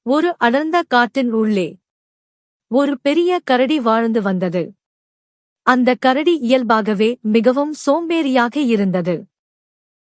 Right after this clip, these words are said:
நாள்தோறும் உணவு உண்ட பிறகு தூங்குவதையே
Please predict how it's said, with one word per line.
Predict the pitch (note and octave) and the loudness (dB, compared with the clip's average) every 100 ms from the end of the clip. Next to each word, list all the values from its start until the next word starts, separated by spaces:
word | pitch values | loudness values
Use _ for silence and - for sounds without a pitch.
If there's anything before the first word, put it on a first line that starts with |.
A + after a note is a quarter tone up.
| _ | _
நாள்தோறும் | G#3 A#3+ D4 D4 C#4+ C#4+ D#4 D4 - | -2 0 0 0 0 2 0 -4 -4
உணவு | B3 C4 D#4 F4 D#4+ | 0 0 0 0 0
உண்ட | B3 A#3+ | 0 0
பிறகு | A#3+ G#3 G3 F#3 E3+ - _ _ _ _ _ _ _ _ - | 0 -2 -2 -4 -6 -12 _ _ _ _ _ _ _ _ -2
தூங்குவதையே | E4+ F#4 D#4+ C#4 B3+ C#4 | 0 2 2 2 2 0